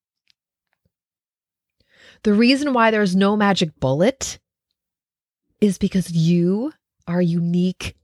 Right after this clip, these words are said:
individual. There is no one like you on this planet. No one with the same makeup or same lifestyle or same thoughts and dreams and understanding of the world. And this is such a beautiful thing. You are such a beautiful human.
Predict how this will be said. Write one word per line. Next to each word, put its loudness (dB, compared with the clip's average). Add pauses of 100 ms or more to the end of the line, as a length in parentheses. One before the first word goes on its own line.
individual. 0 (480)
There 2
is -2
no 2
one -2
like 0
you -2
on 0
this 0
planet. 0 (320)
No 0
one -2
with -4
the -2
same -2
makeup 0
or 0
same -2
lifestyle -2
or -6
same -2
thoughts -6
and -2
dreams 0
and 0
understanding -2
of -8
the -2
world. 0 (520)
And 2
this 0
is -2
such -2
a 0
beautiful -2
thing. 0
You 0
are -4
such -4
a -2
beautiful 0 (380)
human. 0